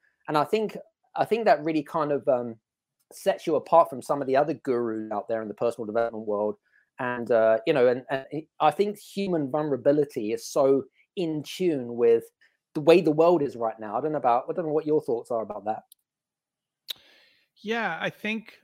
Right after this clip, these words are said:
Speaker 2: um, it's funny. I just went through some training with my, with my group and trying to explain the difference between trapped titans and twins. And I think most people are trapped.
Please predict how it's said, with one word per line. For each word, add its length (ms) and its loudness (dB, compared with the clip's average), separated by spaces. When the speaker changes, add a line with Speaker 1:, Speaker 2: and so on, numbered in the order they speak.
Speaker 2:
um, 440 -8
it's 140 -10
funny. 240 -4
I 40 0
just 460 -2
went 180 -4
through 160 -2
some 160 -6
training 480 0
with 160 -4
my, 360 0
with 180 -10
my 100 -4
group 460 -4
and 340 -2
trying 240 0
to 60 0
explain 260 -6
the 80 0
difference 380 -4
between 600 -4
trapped 440 0
titans 520 -4
and 200 -6
twins. 600 -4
And 340 -4
I 80 0
think 140 0
most 220 0
people 180 -4
are 80 0
trapped. 460 -6